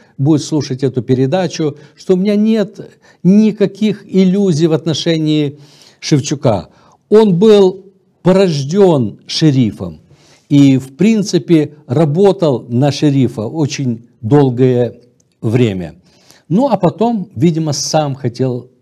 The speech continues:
захотел стать шерифом. И, образно говоря, его, ну, такая борьба с драконом была не только для того, чтобы победить дракона,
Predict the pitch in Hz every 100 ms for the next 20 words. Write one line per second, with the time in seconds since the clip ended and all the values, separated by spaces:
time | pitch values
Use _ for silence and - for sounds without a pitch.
0 | - 101 131 139 - 151 - - - -
1 | 156 170 - - - - 156 139 131 -
2 | 87 80 _ _ - - - - - _
3 | _ 147 143 135 143 - 208 175 185 151
4 | 165 160 156 147 143 143 120 147 156 196
5 | 226 202 - _ _ _ _ _ 139 151
6 | 180 190 147 - 135 139 143 160 139 117
7 | 110 - 101 165 139 117 175 165 143 104
8 | 110 143 139 202 226 185 120 87 - _
9 | _ 123 170 185 185 170 - _ _ _
10 | - 170 165 180 175 180 254 233 - 170
11 | 185 185 185 - 156 143 160 170 151 156
12 | 117 135 135 110